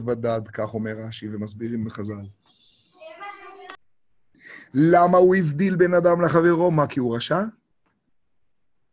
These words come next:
כי הוא מכיר את המכלול.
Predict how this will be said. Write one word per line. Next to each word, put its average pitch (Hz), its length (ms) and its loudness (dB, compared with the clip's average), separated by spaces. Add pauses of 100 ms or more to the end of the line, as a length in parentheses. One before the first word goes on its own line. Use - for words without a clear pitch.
(600)
כי - 120 -20
הוא 113 120 -8
מכיר 196 440 -4
את 220 120 -4
המכלול. 220 760 -8